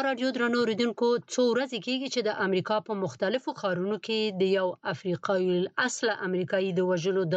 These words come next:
غندلو لپاره مظاهرې روانې دي. د منیسوټا او د نیویارک په څیر ایالتونو کې په مظاهرو کې شدید نښتې شوې دي. اعتراض کوونکي د پولیسو د سپین پوستو افسرانو لخوا د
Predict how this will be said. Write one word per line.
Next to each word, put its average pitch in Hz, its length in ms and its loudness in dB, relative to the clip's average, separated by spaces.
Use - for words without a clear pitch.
غندلو 180 460 2
لپاره 165 320 0
مظاهرې 185 540 0
روانې 156 360 -6
دي. 131 80 -16
د 226 120 0
منیسوټا 247 500 2
او 226 60 2
د - 20 -2
نیویارک 214 400 0
په 208 120 -6
څیر 214 220 -4
ایالتونو 190 580 0
کې 208 260 2
په 185 160 -4
مظاهرو 175 540 2
کې 202 120 2
شدید 214 360 0
نښتې 208 520 0
شوې 156 220 0
دي. 139 80 -4
اعتراض 247 420 0
کوونکي 302 340 0
د 247 160 -2
پولیسو 262 360 -2
د - 100 0
سپین 208 200 -2
پوستو 285 400 0
افسرانو 190 480 0
لخوا 196 240 0
د - 20 2